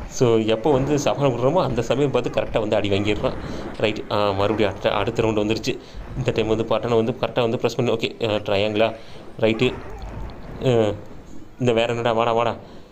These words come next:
ஓகே, மறுபடியும் அதே பட்டன் தான் கொடுத்துருக்காங்க. அவ்வளோதான். முடிஞ்சுதா? So, பிளட் வந்து கம்மியாச்சானு தெரியல. ஓகே, திருப்பி உள்ள தூக்கி போட்டாங்க. அப்போ வந்து இருக்குது, இன்னும் இருக்குது. ஓகே, இன்னும் வந்து டைம் வந்து பார்த்தீங்கன்னா வந்து அந்த பக்கம் தூக்கி எறிஞ்சான்னு வச்சுக்கோங்க.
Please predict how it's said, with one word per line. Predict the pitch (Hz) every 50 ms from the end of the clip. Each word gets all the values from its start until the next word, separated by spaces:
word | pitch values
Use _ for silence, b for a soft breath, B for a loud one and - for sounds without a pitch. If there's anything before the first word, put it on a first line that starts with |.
| B B - - - - - - -
ஓகே, | 120 - -
மறுபடியும் | 110 98 92 113 110 113 107
அதே | 101 107 113
பட்டன் | 113 110 - 113
தான் | 107 110 104
கொடுத்துருக்காங்க. | 107 107 - - 113 113 113 - - - - -
அவ்வளோதான். | 117 110 113 117 117 - - - - - - - - - - - - - - - -
முடிஞ்சுதா? | 131 123 113 131 123 120 104 110 127 165 - - - - - - - - - - - - - - - -
So, | - - 123 110 110 110 110 107 110 110
பிளட் | 104 107 104 107 147
வந்து | 131 123 131 - 110
கம்மியாச்சானு | 117 127 123 - 131 123 117 117 123 113
தெரியல. | 117
ஓகே, | - 110 - 107 101 -
திருப்பி | - 117 117 113 - 110
உள்ள | 107 113
தூக்கி | 113 120 113 110 - 113
போட்டாங்க. | 110 104 101 101
அப்போ | 95 98 107
வந்து | 101 101 101
இருக்குது, | 101 101 104 104 98 107
இன்னும் | 104 101 101 110
இருக்குது. | 110 104 98 110 120 - - - B B B B B B B B B B B -
ஓகே, | - 131 - 131
இன்னும் | 117 113 113 123 131 139 135 123
வந்து | 123 127 - -
டைம் | 139 135 135
வந்து | 139 131 120
பார்த்தீங்கன்னா | - 123 113
வந்து | 113 117 117 123 127 143 135 120 120 123 127 131 123
அந்த | - 113 101 104
பக்கம் | 101 - 131 -
தூக்கி | 131 127 - 131 117
எறிஞ்சான்னு | 113 107 120 120 117 113
வச்சுக்கோங்க. | - 113 107 104 101 95 98